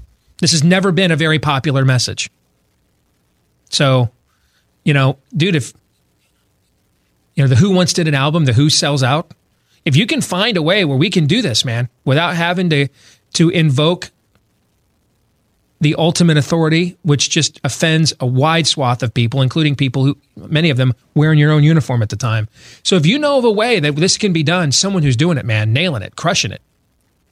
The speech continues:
by all means, point me in that direction. I'll emulate after them.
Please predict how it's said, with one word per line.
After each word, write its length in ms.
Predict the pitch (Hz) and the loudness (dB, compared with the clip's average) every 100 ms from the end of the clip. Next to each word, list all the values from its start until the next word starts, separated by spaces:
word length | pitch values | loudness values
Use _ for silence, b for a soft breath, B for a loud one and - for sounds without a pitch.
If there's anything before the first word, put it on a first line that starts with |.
| _ _ _ _ - | _ _ _ _ -6
by 140 | 120 | -2
all 100 | 175 | 0
means, 420 | 180 160 113 - - _ - | 2 2 0 -4 -8 _ -8
point 180 | - 180 | -4 0
me 100 | 180 | 2
in 60 | 170 | 2
that 160 | 170 | 0
direction. 460 | 160 147 147 - 98 - | 0 0 -2 -6 -8 -8
I'll 160 | 127 143 | -2 0
emulate 320 | 143 143 143 | 2 2 0
after 200 | 131 120 | -2 -2
them. 220 | 110 92 | -4 -6